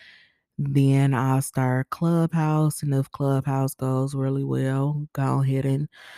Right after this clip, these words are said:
start tuning in to Instagram. So I have been building up myself organically, so I really appreciate you guys really,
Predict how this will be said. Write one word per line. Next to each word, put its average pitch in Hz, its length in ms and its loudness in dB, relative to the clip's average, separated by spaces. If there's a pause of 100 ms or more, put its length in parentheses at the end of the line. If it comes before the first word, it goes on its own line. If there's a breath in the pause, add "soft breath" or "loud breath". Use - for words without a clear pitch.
(140 loud breath)
start 131 400 2
tuning 135 360 2
in 131 280 0
to 139 200 -4
Instagram. 135 1000 0 (240)
So 135 420 0 (400 loud breath)
I 165 80 4
have 220 320 2
been 214 240 4
building 208 400 4
up 196 180 0
myself 190 560 0 (1200)
organically, 156 840 0
so 151 200 0
I 131 140 4
really 156 320 2
appreciate 143 580 0
you 143 80 -2
guys 131 640 -2 (600 loud breath)
really, 180 720 2